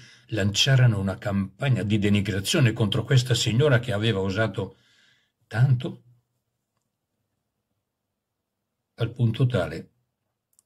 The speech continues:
che fu costretta ad andarsene.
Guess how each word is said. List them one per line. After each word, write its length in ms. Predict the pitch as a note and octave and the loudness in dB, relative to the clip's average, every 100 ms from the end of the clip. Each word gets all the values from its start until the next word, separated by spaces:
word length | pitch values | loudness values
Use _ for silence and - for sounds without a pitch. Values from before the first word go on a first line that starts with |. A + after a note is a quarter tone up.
| _ _ | _ _
che 320 | - G#2 F2+ E2 E2 _ _ _ _ _ _ _ _ _ _ _ _ _ _ _ _ _ _ _ _ _ _ _ _ - _ _ | -6 -4 -4 -10 -16 _ _ _ _ _ _ _ _ _ _ _ _ _ _ _ _ _ _ _ _ _ _ _ _ -20 _ _
fu 160 | - | -8
costretta 640 | B2+ B2 - D#2+ D2 - - _ _ _ | -4 -6 -6 -10 -10 -18 -20 _ _ _
ad 180 | G#2+ | -8
andarsene. 720 | F2+ E2+ D2 D2+ - F#2 G2 | -6 -8 -10 -8 -6 -8 -10